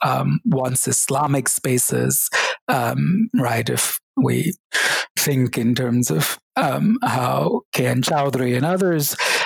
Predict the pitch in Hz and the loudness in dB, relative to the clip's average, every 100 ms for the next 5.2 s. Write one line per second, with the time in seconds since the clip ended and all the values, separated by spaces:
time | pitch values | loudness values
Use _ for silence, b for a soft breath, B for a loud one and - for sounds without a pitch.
0 | B 254 196 160 156 233 160 175 156 - | B -2 0 2 2 0 0 0 0 -2
1 | - 165 170 160 143 135 139 147 160 185 | -2 0 2 2 2 0 0 2 2 2
2 | 240 240 240 240 131 - 131 131 117 117 | 0 2 2 0 0 -2 0 0 -2 -2
3 | 131 165 156 151 143 139 139 - 143 160 | -2 0 0 0 0 0 0 0 0 2
4 | - - 196 208 247 202 143 139 131 127 | 0 0 2 2 2 0 0 0 0 0
5 | 139 | 0